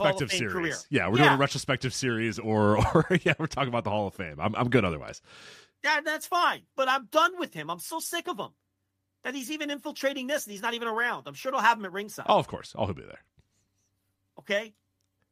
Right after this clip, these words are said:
Speaker 2: But I just want Naito to beat this guy and be done with it.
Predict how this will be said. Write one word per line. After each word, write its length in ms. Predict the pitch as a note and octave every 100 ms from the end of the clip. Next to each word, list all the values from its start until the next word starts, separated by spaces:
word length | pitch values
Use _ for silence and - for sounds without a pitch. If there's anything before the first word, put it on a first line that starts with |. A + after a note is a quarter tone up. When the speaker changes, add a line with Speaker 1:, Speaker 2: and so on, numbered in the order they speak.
| _ -
Speaker 2:
But 220 | E3+ D3 _ _ -
I 160 | F3
just 140 | F3 E3+
want 220 | F3+ E3
Naito 240 | E3+ D#3+
to 60 | C#3+
beat 200 | C3 D#3
this 140 | D#3
guy 440 | - D3+ C#3+ C#3+ C3+ _ -
and 80 | C3
be 80 |
done 200 | A#2+ D3
with 160 | C#3+ C#3
it. 180 | C3+